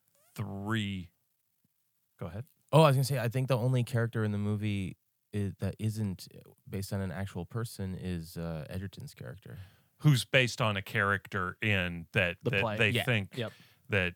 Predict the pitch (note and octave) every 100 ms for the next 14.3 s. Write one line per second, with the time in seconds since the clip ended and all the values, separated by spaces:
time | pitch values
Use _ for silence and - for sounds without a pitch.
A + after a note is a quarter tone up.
0 | - - G#2+ G2+ - E2+ E2 D#2+ D#2+ D#2
1 | D2 - - F#2+ D#2 D2+ - F#2+ F2 E2+
2 | - - - - - B2 A2 F#2+ - -
3 | - A#2+ A2+ G#2 - G2 F2 F2+ A#2 C3
4 | - - G#2 F#2+ E2+ - F2+ F2 F#2+ G#2
5 | G#2+ - _ _ _ _ _ - E2+ D#2+
6 | E2 G2 B2 A#2 G#2 G2+ F#2+ F#2 G2+ G2
7 | F2+ F2 - F#2+ F2+ F2+ G#2+ G#2 G2+ G#2
8 | G2 G2 F#2 F2 F2 F2 - - G2 F#2
9 | F2+ F2+ F2+ F2 F2 A#2 G#2 G#2+ - -
10 | G#2 F#2 - B2+ A#2+ F#2+ A#2 G2 F#2+ F#2
11 | F2 E2+ G2 F2+ F2 - F2 E2+ F2 E2+
12 | E2+ E2+ E2 E2 - G#2 F2 F2 F2 D#2+
13 | - - - E2+ E2 D#2+ - E2+ E2 E2
14 | - - E2